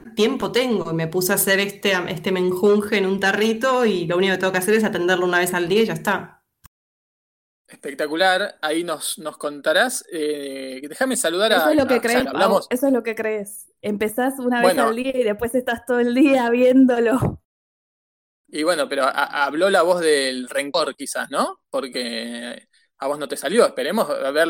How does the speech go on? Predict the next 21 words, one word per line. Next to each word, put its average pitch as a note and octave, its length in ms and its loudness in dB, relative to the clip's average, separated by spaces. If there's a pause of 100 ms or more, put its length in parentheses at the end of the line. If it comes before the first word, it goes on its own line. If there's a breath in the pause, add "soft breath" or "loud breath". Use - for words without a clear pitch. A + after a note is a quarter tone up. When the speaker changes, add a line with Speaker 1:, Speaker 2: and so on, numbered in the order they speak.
(100)
Speaker 2:
la D3 140 -2
voz D3 160 0
de, C3 320 -4
de B2+ 320 -12
la B2+ 100 -12
experiencia F3+ 400 -2
de D#3+ 60 2
alguien F#3 180 -2
que C#3+ 100 -8
todavía E3+ 260 -2
está - 140 0
en, E3 60 -4
en, C3+ 180 -6 (680 soft breath)
en C3 80 -12
pleno G3+ 300 0
proyecto G3+ 640 -2 (420 soft breath)
como D3+ 280 -4
para, B2 540 -2
para C3 200 -4
conseguirlo, D#3+ 540 -2
¿no, C4 260 -8